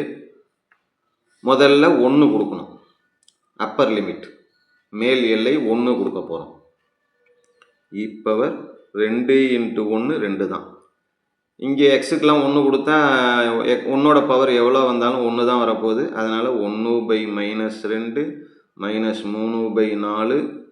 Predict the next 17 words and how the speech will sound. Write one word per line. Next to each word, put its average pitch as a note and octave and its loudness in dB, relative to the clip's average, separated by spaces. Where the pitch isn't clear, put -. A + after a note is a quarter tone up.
minus G#2+ -6
மூணு A2 -6
by G#2 -2
நாலு, G#2 -4
minus G#2+ -6
மூணு G#2+ -2
by G#2 2
எட்டு. G#2 -2
இப்ப C3 2
நம்ம C#3+ 4
மேல் C3+ 4
எல்லை A#2 2
கொடுத்தாச்சு. - -8
அப்புறம் D3 0
கீழ் F3 6
எல்லை C3 6
கொடுக்குறப்போ A2+ 0